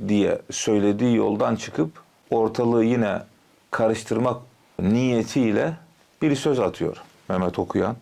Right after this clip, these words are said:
fakat anlayamayan. Şimdi oruç nedir? Orucun Allah katında tartısı nedir? Sen birebirden fazla diyorsun bu altmış gün cezayı ama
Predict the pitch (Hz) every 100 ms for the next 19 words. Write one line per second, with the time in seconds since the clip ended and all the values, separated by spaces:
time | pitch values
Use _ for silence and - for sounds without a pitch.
0 | - - 95 101 110 98 95 95 92 107
1 | 143 - _ - - 156 170 151 117 151
2 | - - 131 156 156 - 107 110 131 135
3 | 151 170 - - _ _ _ _ 113 117
4 | 120 120 131 165 185 180 - _ - 113
5 | 120 139 - 113 110 131 147 - - 113
6 | - 127 - 131 127 95 - - _ -
7 | - 117 110 113 120 120 139 123 - -
8 | _ _ - 101 131 135 95 - - 117
9 | 117 156 123 104 - 90 87 101 107 113
10 | 113 - 95 92 98 92 92 - 247 82